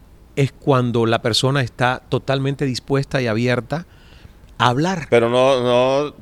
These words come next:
Speaker 2: tienes predilección por alguna disciplina o oficio en particular. Es decir, ¿no prefieres entrevistar artistas, eh, versus
Speaker 1: No,
Speaker 2: políticos?
Speaker 1: no, no.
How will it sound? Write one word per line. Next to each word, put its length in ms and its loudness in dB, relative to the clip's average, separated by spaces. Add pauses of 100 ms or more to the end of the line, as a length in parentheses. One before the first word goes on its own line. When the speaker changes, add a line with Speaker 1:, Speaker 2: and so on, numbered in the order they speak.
(100)
Speaker 2:
tienes 220 -4
predilección 500 -2
por 160 0
alguna 380 0
disciplina 720 -4
o 120 0
oficio 320 -8
en 80 -10
particular. 600 -4
Es 420 -14
decir, 200 -2
¿no 120 0
prefieres 340 0
entrevistar 400 -2
artistas, 640 -2 (320)
eh, 240 -2
versus 300 0
Speaker 1:
No, 160 6
Speaker 2:
políticos? 420 2
Speaker 1:
no, 380 2 (400)
no. 380 2